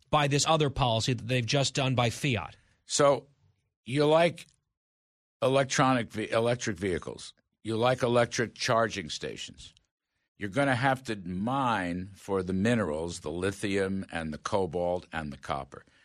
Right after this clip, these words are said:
Speaker 2: This new nepa regulation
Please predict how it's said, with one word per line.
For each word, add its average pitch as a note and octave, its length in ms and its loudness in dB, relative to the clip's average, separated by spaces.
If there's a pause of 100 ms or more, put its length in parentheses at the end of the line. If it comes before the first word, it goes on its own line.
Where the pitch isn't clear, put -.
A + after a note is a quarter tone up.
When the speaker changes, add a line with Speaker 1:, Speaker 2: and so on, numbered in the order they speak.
(300)
Speaker 2:
This C#3 380 -2
new A2+ 500 2 (300)
nepa G#2+ 760 0
regulation G2 880 0